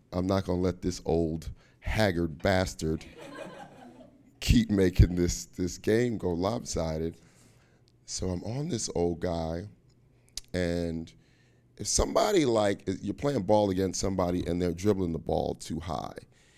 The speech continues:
it's really easy to reach in, take the ball, steal it. And he's dribbling so high. You know what I mean? Like, almost above his <laughs> head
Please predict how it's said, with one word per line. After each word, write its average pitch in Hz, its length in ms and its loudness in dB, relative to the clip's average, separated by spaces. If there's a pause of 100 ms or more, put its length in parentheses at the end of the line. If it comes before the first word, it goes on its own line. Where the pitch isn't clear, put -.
(200)
it's - 160 -4
really 139 380 6
easy 92 360 2
to 82 80 0
reach 95 360 -2
in, - 260 -4 (640)
take 95 220 -6
the - 80 -8
ball, 80 520 -4
steal - 360 -6
it. - 60 -20 (2250)
And 113 120 2
he's 135 200 8
dribbling 107 480 4
so - 400 4
high. 82 360 -6 (480)
You 120 100 2
know 123 80 8
what 120 60 8
I 120 40 8
mean? 113 100 8
Like, 104 200 6
almost 110 380 10
above 85 260 8
his 95 140 12
<laughs> - 140 12
head 92 440 8